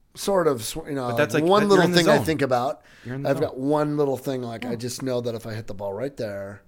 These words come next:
Speaker 2: Share that with me
Speaker 1: ask
Speaker 2: after
Speaker 1: my
Speaker 2: this, yeah.
Speaker 1: contact, right? <laughs> I will. But, but other than that, I, it is a zone.
Speaker 2: Golf and pitching is like
Speaker 1: Similar.
Speaker 2: yin and yang. Is that, does that make sense, or is that
Speaker 1: Are
Speaker 2: the
Speaker 1: they
Speaker 2: opposite?
Speaker 1: together or are they
Speaker 2: <laughs>
Speaker 1: yeah,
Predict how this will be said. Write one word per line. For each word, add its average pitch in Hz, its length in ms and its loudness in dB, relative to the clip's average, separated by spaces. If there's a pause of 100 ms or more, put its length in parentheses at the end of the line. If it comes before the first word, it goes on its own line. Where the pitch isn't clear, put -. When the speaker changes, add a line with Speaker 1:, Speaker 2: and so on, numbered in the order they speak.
Speaker 2:
Share 117 320 -4
that 101 120 0
with 90 120 -10
me 92 120 -8
Speaker 1:
ask 135 200 -4
Speaker 2:
after - 60 -8
Speaker 1:
my 160 80 0
Speaker 2:
this, 147 80 -2
yeah. - 60 -6
Speaker 1:
contact, 123 560 -6 (280)
right? 120 340 -2 (140)
<laughs> - 100 -10
I 185 140 0
will. 190 300 -2 (320)
But, 143 400 2 (100)
but 139 240 0
other 165 300 -2
than 170 180 0
that, 139 460 -2 (760)
I, - 80 -12 (300)
it 160 160 2
is 185 100 0
a 180 80 -2
zone. 156 500 0 (280)
Speaker 2:
Golf 117 320 0
and 165 120 -6
pitching 107 500 -8 (260)
is 90 180 -16
like 78 300 -14 (380)
Speaker 1:
Similar. 110 440 -10
Speaker 2:
yin 92 300 -12
and 85 180 -14
yang. 80 300 -16
Is 80 100 -18
that, 123 180 -8
does 110 120 -12
that 131 100 -6
make 156 160 -12
sense, 165 220 -12
or 107 60 -6
is 95 80 -8
that 101 80 -6
Speaker 1:
Are - 20 0
Speaker 2:
the 127 60 0
Speaker 1:
they 143 80 6
Speaker 2:
opposite? 123 180 0
Speaker 1:
together 202 320 4
or 247 60 4
are 165 40 0
they 131 140 -2
Speaker 2:
<laughs> - 0 -
Speaker 1:
yeah, 202 120 6